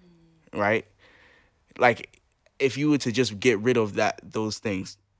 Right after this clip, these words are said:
Speaker 2: social media and whatever, like, if you're an athlete, right?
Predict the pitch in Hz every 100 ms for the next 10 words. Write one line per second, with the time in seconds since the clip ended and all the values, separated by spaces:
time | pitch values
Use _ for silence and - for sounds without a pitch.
0 | _ - 113 - 107 107 98 92 92 92
1 | 98 92 90 - _ _ - _ _ _
2 | _ _ _ - 110 104 127 147 123 -
3 | 113 110 92 76 - - 82 98